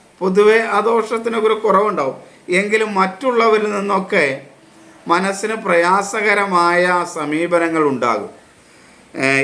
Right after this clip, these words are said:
എങ്കിലും വാക്കുകളൊക്കെ നല്ല രീതിയിൽ ഉപയോഗിക്കാനായിട്ട് തുലാക്കൂറുകാർക്ക് കഴിയും. തുലാക്കൂർ എന്ന് പറഞ്ഞാൽ ചിത്ര അവസാന പകുതി ഭാഗം, ചോതി വിശാഖം ആദ്യ മുക്കാൽ ഭാഗമാണ്.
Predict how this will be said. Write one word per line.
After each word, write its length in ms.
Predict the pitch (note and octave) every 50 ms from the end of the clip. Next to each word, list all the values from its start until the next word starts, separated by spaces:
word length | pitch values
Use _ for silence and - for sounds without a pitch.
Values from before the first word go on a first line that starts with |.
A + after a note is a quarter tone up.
| D3 D#3+
എങ്കിലും 360 | D#3+ F3+ G3 G3+ G3 G3 F#3+ F3
വാക്കുകളൊക്കെ 960 | E3 E3 F3 G3 G3+ - - C4 A#3+ A3+ G#3+ G3+ F#3+ F#3+ G3+ G3 F#3 F#3 F3+
നല്ല 460 | F3+ F3 E3 F3 F#3+ A#3 B3+ B3 A3+
രീതിയിൽ 340 | F#3 F3+ F3+ F3 F#3 F3+ F3
ഉപയോഗിക്കാനായിട്ട് 880 | E3 D#3+ E3+ E3+ F3 F3+ F3+ F#3 F3 E3 D#3+ D#3+ D#3+ D#3+ D#3+ D#3 C#3+ C3+ C3+ - - - - - - - - - - - - - - - - -
തുലാക്കൂറുകാർക്ക് 840 | D#3+ D#3+ E3 F3+ F#3 F3+ F3+ F3+ E3+ E3 D#3+ D#3+ E3 E3 D#3 - E3 D3+ D#3
കഴിയും. 320 | C#3+ C#3+ C#3 B2+ A2+ A#2 - - - - _ - - - _ -
തുലാക്കൂർ 360 | C#3 C3+ D3 D3+ D3 E3 D#3+
എന്ന് 120 | D#3+ E3 E3+
പറഞ്ഞാൽ 220 | F3+ G3 G3 F#3+ F3+
ചിത്ര 220 | D#3+ D3 - F#3+ F#3+
അവസാന 380 | E3+ D#3+ D#3 D#3+ F3 F3+ F#3
പകുതി 300 | F3+ F3+ E3+ E3 E3+ F3+
ഭാഗം, 440 | F3 E3+ F3 F3 F3 F#3+ G#3 G3+ G3
ചോതി 340 | - E3 E3 E3 E3+ F#3+ G#3 - D#3+
വിശാഖം 540 | D#3 D3+ - E3+ E3+ F3+ F3+ F#3+ F#3 F#3 F#3
ആദ്യ 160 | F#3+ F#3+ G#3
മുക്കാൽ 320 | G3+ G3 F#3+ G#3 G3+ G#3 G3+
ഭാഗമാണ്. 460 | F#3+ F#3+ F#3 F3 D3+ C3+ A#2 A2